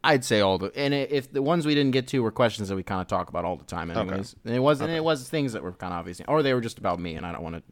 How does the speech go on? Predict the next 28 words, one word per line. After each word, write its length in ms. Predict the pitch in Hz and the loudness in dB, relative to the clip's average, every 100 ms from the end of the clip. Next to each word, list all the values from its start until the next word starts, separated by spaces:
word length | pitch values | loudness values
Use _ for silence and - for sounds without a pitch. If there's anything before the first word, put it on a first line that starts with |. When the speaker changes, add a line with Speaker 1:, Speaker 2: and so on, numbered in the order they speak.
| - | -20
Speaker 1:
do 120 | - 78 | -14 -10
that, 220 | 78 - | -10 -10
but 240 | - 85 - - - | -8 -8 -10 -18 2
Speaker 2:
Really 220 | 131 160 | 8 8
quick, 240 | 147 147 - | 8 6 6
how 100 | 147 | 4
many 240 | 165 160 151 | 6 4 4
wins 300 | 135 143 135 | 2 0 0
do 80 | 127 | 0
you, 180 | 127 117 | 0 -2
do, 380 | 117 120 123 - - | -2 0 0 -4 -6
do 100 | 113 117 | 0 0
the 60 | |
Pistons 340 | 110 120 117 104 | 0 -2 -2 -2
get 160 | 110 | -4
this 180 | 101 - | -4 -6
week? 160 | 98 - | -6 -2
They 80 | 101 | 2
have 120 | 101 | 4
O 100 | 120 | 4
K 180 | 131 120 | 4 2
C 420 | - 123 123 123 | 2 0 2 0
today, 500 | 120 117 131 131 131 _ _ _ _ _ _ _ _ - | 2 4 6 4 0 _ _ _ _ _ _ _ _ -14
Washington 560 | 107 117 127 131 127 127 | 4 8 8 6 0 2
Wednesday, 580 | 127 127 120 123 123 123 _ - | 2 2 6 6 6 0 _ -8
New 120 | 107 | 2
Orleans 320 | 117 120 117 - | 6 6 4 0
Friday. 440 | 113 107 92 | 2 2 0